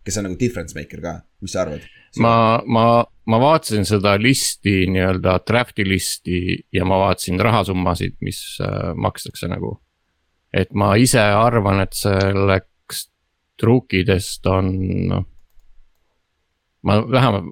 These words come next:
Speaker 2: vähemalt ma loodan, on, äh, äh,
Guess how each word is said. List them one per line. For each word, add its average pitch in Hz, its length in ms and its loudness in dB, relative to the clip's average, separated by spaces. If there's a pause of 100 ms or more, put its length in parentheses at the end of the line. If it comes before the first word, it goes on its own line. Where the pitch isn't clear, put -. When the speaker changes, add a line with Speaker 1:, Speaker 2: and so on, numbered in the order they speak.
(100)
Speaker 2:
vähemalt 110 300 2
ma 107 80 2
loodan, 101 420 2 (320)
on, 98 320 -2 (240)
äh, 50 380 0 (1500)
äh, 101 1000 2